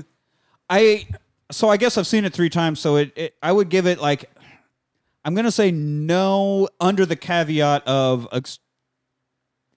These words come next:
Speaker 2: has to have, like you were saying, there's, there's a definite specific circumstances where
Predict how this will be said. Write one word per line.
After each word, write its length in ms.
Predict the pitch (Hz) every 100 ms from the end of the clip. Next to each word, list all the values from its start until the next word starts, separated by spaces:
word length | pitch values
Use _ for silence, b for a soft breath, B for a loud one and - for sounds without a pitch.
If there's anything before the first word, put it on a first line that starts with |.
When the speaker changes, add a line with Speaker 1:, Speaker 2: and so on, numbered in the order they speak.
| -
Speaker 2:
has 240 | 196 202
to 80 | -
have, 180 | 165 151
like 200 | 147 143
you 60 | 147
were 60 | 135
saying, 240 | 135 117
there's, 200 | 131 131
there's 300 | 139 143 135
a 80 | 139
definite 560 | 170 190 185 170 160
specific 500 | - - - 165 143
circumstances 800 | - 165 151 143 - 143 147 135
where 380 | 135 131 123 117